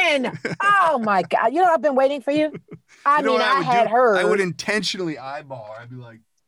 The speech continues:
Speaker 1: You better.
Speaker 2: You in
Speaker 1: You fucking better. And then just do really <laughs> ridiculously uncomfortable shit. Put your hands all in her face and take your mask on and off, on and off, on and off.
Speaker 2: I'm not even gonna wear a
Speaker 1: <laughs>
Speaker 2: mask.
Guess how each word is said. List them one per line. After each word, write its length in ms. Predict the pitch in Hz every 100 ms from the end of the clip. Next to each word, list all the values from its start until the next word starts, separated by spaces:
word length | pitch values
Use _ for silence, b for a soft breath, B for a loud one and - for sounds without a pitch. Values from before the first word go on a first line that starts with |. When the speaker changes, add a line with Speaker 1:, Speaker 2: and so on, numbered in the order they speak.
| -
Speaker 1:
You 200 | 302 339
better. 460 | 226 269 320 285 262
Speaker 2:
You 120 | -
in 80 | 226 262
Speaker 1:
You 140 | 330 370
fucking 360 | 392 349 311
better. 240 | 269 302 285 B B
And 120 | - 302
then 140 | 427
just 160 | 440 381
do 140 | 453 311
really 260 | 359 370 320 254
<laughs> 40 |
ridiculously 760 | 208 247 226 262 277 302 277 262
uncomfortable 520 | 226 220 240 226 226
shit. 200 | 220 226
Put 100 | 233
your 120 | 214
hands 260 | 160 185 202
all 160 | 202 208
in 80 | 196
her 100 | 175
face 520 | - 170 180 180 180 170
and 140 | 156 B B -
take 180 | 277
your 100 | 262
mask 400 | 233 208 208 226 -
on 180 | 214
and 100 | 220
off, 340 | 202 190 185 196
on 160 | 226 233
and 120 | 226
off, 300 | 190 170 196 -
on 140 | 214
and 100 | 214
off. 320 | 196 180 202 - B B B
Speaker 2:
I'm 80 | -
not 120 | 240
even 120 | 170
gonna 120 | 147 120
wear 160 | 143
a 60 | 123
Speaker 1:
<laughs> 120 | 98
Speaker 2:
mask. 340 | 95 90 -